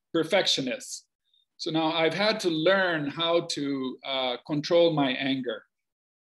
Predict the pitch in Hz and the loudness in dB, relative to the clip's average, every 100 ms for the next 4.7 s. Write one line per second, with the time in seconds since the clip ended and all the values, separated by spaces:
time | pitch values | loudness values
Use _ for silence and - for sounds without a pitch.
0 | _ _ _ - 151 175 170 165 165 165 | _ _ _ -6 -4 -2 2 4 6 4
1 | - 143 147 143 143 156 147 139 135 131 | 2 0 2 0 0 0 0 0 -2 -2
2 | 156 156 139 - 117 110 123 143 135 151 | 0 0 -2 -4 -8 -6 -2 -2 0 -2
3 | 147 127 131 127 135 131 143 139 131 123 | -2 -4 -2 0 0 0 2 2 2 -2
4 | 120 - 175 165 139 107 | -6 -8 0 4 4 0